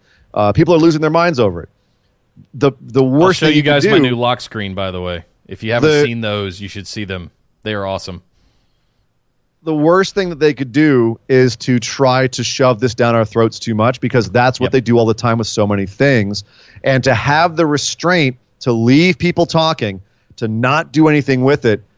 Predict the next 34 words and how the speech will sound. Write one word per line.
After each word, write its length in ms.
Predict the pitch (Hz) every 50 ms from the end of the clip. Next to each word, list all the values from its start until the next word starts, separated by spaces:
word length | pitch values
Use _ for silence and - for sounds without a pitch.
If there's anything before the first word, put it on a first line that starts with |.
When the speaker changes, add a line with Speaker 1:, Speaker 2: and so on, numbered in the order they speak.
| _ _ _
Speaker 1:
for 380 | _ - 135 135 131 135 131
at 100 | 127 127
least 400 | 127 117 123 135 165 165 - -
one 260 | 143 156 151 147 131
week. 340 | 123 131 147 175 202 - - _ _ _ _ _ _ _ _ _ _ _ _ _ _
Hopefully 420 | - 131 165 220 - - 233 214
they 140 | 196 180 165
don't 220 | 151 165 180 175
do 120 | 160 175 185
anything 260 | 185 190 180 196 196
with 100 | 196 202
it 80 | 202 190
next 240 | 196 208 226 - -
week 140 | 185 175 214
either. 380 | 220 247 247 202 127 90 - _ _ _ _ _ _ _ _ -
Maybe 240 | 131 156 185 202
the 100 | 190 196
third 300 | - - 208 202 202 180
week. 300 | 143 120 92 80 - _ _ _ _ _ _ _ _ _ _ -
Maybe 260 | 110 131 143 151 160 160
they 120 | 160 160
wait 220 | 151 160 165 165
until 220 | 165 135 - 160 156
something 320 | - - 160 147 - 160 151
else 160 | 156 156 -
happens 380 | 156 151 147 139 151 151 131 120
at, 220 | 135 113 - -
uh, 260 | 139 135 135 131 131 127
at 160 | 135 131 -
Clash 260 | - - 139 135 123 131
of 60 | 127
Champions. 420 | - 135 135 151 - 123 92 82 -
I 120 | - 135 151
don't. 180 | 180 190 175